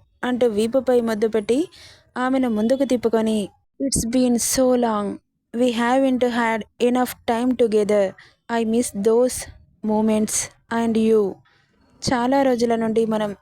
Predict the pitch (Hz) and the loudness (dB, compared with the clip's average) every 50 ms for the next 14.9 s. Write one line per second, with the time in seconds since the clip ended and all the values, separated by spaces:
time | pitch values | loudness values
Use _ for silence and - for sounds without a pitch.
0 | - 214 214 - - 247 - - 254 233 220 - 226 214 208 208 208 214 - 247 | -4 -4 -4 -2 -2 -2 -2 0 0 0 0 0 0 0 0 0 0 0 0 0
1 | 240 220 214 - 208 220 208 202 220 208 208 202 196 196 - _ _ _ _ _ | 0 0 -2 -2 -2 -2 0 0 0 -2 -2 -2 -4 -6 -8 _ _ _ _ _
2 | _ - - - 240 254 254 240 247 240 220 233 226 220 208 - - _ - 233 | _ -14 -8 -4 -2 0 0 0 0 0 2 2 2 2 0 -2 -4 _ -6 -6
3 | 247 233 269 254 254 240 220 208 208 240 269 269 240 269 262 - - 254 240 220 | -4 -2 -2 -2 0 0 0 2 2 2 2 2 2 0 0 0 0 0 0 0
4 | 240 233 233 226 220 220 220 220 214 220 220 214 196 - - - - - - _ | 0 0 0 0 -2 0 0 0 0 0 0 0 -2 -6 -10 -20 -20 -20 -20 _
5 | _ _ - 233 269 254 262 262 247 220 226 220 208 254 277 269 - 277 262 - | _ _ -6 -2 0 0 2 0 0 2 0 0 2 2 0 2 2 0 -2 0
6 | - - 254 233 220 - 233 226 226 - - 233 220 214 214 214 220 214 202 - | -2 -2 -2 -2 0 0 0 0 0 2 0 0 2 2 0 0 0 0 -2 -2
7 | _ _ _ _ _ _ _ _ _ _ _ _ - 220 226 233 247 240 247 240 | _ _ _ _ _ _ _ _ _ _ _ _ -2 0 0 2 2 0 0 0
8 | 233 233 233 233 247 233 - - 247 233 226 226 233 226 220 - - - - _ | 0 0 0 2 0 0 0 0 -2 0 0 0 -2 -2 -4 -8 -12 -20 -20 _
9 | _ 247 254 254 254 233 247 240 233 233 233 226 - 233 233 226 220 208 - 214 | _ -4 -2 -2 0 0 0 0 0 -2 -2 0 0 0 0 0 0 -2 -2 -2
10 | 214 214 254 254 262 247 240 233 - 254 247 208 190 196 202 208 - - - 269 | 0 0 2 2 2 2 2 0 2 0 0 0 2 2 0 0 0 0 0 2
11 | 247 233 220 233 226 220 214 214 214 _ - 226 220 226 220 254 240 226 - 240 | 2 2 2 2 2 2 2 0 -2 _ -4 -2 -2 0 0 0 0 0 0 0
12 | 226 226 208 202 208 208 208 208 196 190 196 - - - - - _ _ _ - | 0 0 2 2 2 2 2 0 -2 -4 -6 -10 -18 -20 -20 -20 _ _ _ -4
13 | 247 254 269 269 285 269 262 247 240 233 226 - - 247 208 247 247 269 254 247 | -2 0 2 2 2 2 2 2 2 0 0 0 -2 -2 0 0 0 0 0 0
14 | 233 240 220 208 226 220 214 202 202 202 214 220 214 233 220 214 202 185 | 0 -2 -2 0 0 0 0 0 0 0 0 0 2 2 2 2 0 -2